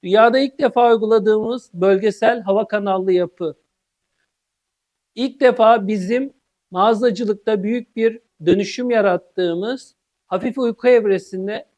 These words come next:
yatak deneyimi. İlk defa sektörde kurguladığımız dokunmatik ekranlarla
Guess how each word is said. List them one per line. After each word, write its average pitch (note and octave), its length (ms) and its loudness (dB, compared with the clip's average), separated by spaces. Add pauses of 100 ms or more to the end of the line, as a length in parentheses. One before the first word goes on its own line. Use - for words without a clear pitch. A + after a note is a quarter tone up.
yatak F#3+ 460 -2
deneyimi. C#3 500 -6 (540)
İlk A#3 220 -10
defa A#3+ 500 4
sektörde G#3+ 760 0
kurguladığımız G#3 920 0
dokunmatik G#3 560 -4
ekranlarla G#3+ 1040 -2